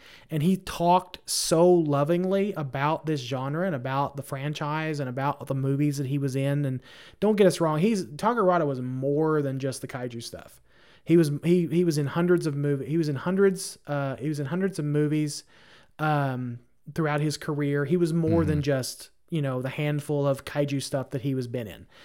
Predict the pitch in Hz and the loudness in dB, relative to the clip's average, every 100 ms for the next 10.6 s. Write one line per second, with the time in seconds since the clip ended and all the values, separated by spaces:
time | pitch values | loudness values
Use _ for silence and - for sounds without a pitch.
0 | - 151 156 160 151 135 156 170 156 170 | -10 -4 0 0 0 -2 2 2 4 2
1 | 160 170 151 147 147 151 139 127 - 131 | 2 2 2 2 0 -2 -2 -4 -8 -10
2 | - _ - - - 151 156 147 143 135 | -12 _ -20 -20 -8 -2 0 2 0 -2
3 | - - 185 160 180 190 180 160 156 143 | -4 2 4 6 2 2 2 4 2 -2
4 | - _ _ 120 135 156 131 175 185 185 | -8 _ _ -8 -4 -4 2 6 6 6
5 | - 147 160 147 - - - - 165 165 | 0 -12 -6 -6 -8 -18 -18 -2 0 0
6 | 139 190 196 165 170 180 165 160 147 - | 6 6 6 0 0 0 -2 -2 -4 -2
7 | 156 151 147 135 - 151 151 143 135 131 | 0 0 -2 -4 -2 0 0 0 -2 -2
8 | 147 156 165 165 170 165 151 - 156 160 | -2 0 0 4 4 4 0 -4 -4 -2
9 | 160 160 151 156 147 143 - 147 156 151 | 0 0 -2 -2 -4 -6 -6 -4 -2 -2
10 | - 143 160 190 - | -2 -2 0 -2 -8